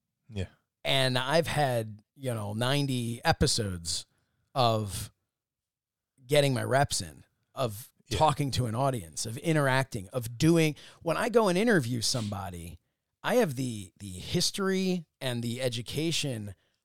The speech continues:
Speaker 2: of interviewing you behind me now.
Speaker 1: <laughs>
Speaker 2: There's a lot of, there's a lot,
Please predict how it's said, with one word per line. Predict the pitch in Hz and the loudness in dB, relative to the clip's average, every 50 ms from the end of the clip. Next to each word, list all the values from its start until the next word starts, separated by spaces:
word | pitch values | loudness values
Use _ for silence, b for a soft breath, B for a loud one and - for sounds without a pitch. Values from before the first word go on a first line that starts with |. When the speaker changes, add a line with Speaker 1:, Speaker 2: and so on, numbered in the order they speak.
| _ _ | _ _
Speaker 2:
of | - 127 120 | -8 -2 0
interviewing | 139 165 170 156 147 135 143 135 127 120 117 107 | 2 2 4 2 2 2 0 -2 -2 -2 -4 -4
you | 107 120 143 180 170 117 92 87 87 - - _ _ _ _ _ _ _ | -2 0 0 0 0 0 -4 -6 -10 -12 -14 _ _ _ _ _ _ _
behind | - 120 113 107 120 117 110 92 90 | -6 -6 -4 -4 -4 -6 -6 -8 -8
me | 82 71 71 85 90 - | -10 -10 -12 -8 2 4
now. | 131 127 - - 131 - | 6 6 6 6 2 4
Speaker 1:
<laughs> | - 135 123 | 6 4 6
Speaker 2:
There's | - 160 170 160 | 8 8 8 8
a | 165 165 | 8 6
lot | 160 160 160 165 185 196 202 | 8 6 6 8 8 8 8
of, | 208 185 180 185 | 8 6 6 6
there's | 156 170 175 170 143 | 4 4 4 4 4
a | 165 160 | 2 2
lot, | 156 147 143 151 160 170 175 180 170 | 2 2 0 2 4 6 6 6 4